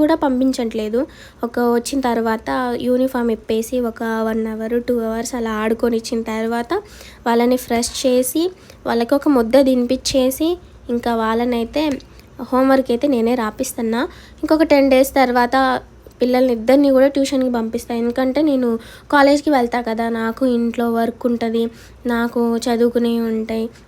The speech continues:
So అందుకోసం అనేసి ఇంకా మనం చెప్పుకునే దానికన్నా ట్యూషన్లో టీచర్ వాళ్ళు చెప్పినవి కొంతమంది వింటారనమాట.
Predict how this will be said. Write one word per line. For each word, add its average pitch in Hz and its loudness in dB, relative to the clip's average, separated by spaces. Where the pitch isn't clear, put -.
So 269 2
అందుకోసం 254 2
అనేసి 254 -2
ఇంకా 247 -4
మనం 302 4
చెప్పుకునే 339 4
దానికన్నా 277 2
ట్యూషన్లో 294 2
టీచర్ 262 -2
వాళ్ళు 262 0
చెప్పినవి 247 -4
కొంతమంది 262 0
వింటారనమాట. 285 4